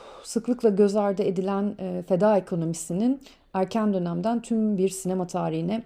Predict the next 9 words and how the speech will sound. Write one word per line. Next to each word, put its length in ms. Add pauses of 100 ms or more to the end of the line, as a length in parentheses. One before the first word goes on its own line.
(360)
e, 100
yayıldığını, 920
e, 180
söylemek 440
mümkün. 440 (920)
Hayvanların, 720 (460)
e, 300
perdedeki 580
görünürlüğü 800